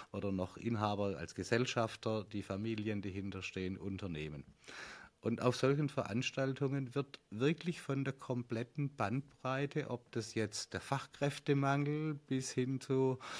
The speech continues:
äh, Nachhaltigkeitsthemen, Digitalisierung, Plattform, wie kann man Organisationen bauen, äh, ausgetauscht. Und für mich ist das Wichtige, dass man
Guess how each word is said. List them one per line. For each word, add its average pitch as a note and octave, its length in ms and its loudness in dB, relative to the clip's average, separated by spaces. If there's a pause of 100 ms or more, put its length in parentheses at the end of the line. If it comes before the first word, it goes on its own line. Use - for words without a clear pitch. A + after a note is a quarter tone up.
(240)
äh, A#2 440 2
Nachhaltigkeitsthemen, B2+ 1700 2
Digitalisierung, B2+ 1300 2
Plattform, B2 1080 2
wie A#2+ 100 2
kann A#2 240 -2
man A#2 160 0
Organisationen A2+ 1160 -2
bauen, B2 460 0 (520)
äh, G#2+ 60 0
ausgetauscht. G#2+ 960 2
Und G#2+ 180 -2
für A2 100 0
mich C#3 180 4
ist F3 200 4
das C3+ 120 -2
Wichtige, B2+ 400 2
dass A2+ 240 0
man G#2+ 240 0